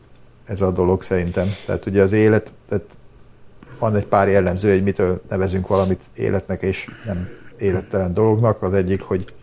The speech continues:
valamilyen módon elhatárolja magát a külvilágtól. Egy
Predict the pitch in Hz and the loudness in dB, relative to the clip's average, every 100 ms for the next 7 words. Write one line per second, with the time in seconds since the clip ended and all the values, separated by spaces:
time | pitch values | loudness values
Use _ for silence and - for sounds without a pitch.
0 | - - - - - - - 107 107 107 | -20 -20 -20 -20 -20 -18 -2 2 4 4
1 | 101 95 95 101 - - - - - - | 4 4 0 -6 -12 -20 -20 -20 -20 -20
2 | - - - 110 107 104 104 101 110 98 | -20 -20 -10 0 4 6 6 6 4 2
3 | 92 104 101 98 95 104 - 104 95 95 | 2 2 4 2 0 -2 -2 0 2 4
4 | 87 87 87 87 90 | 2 -2 -4 -4 -4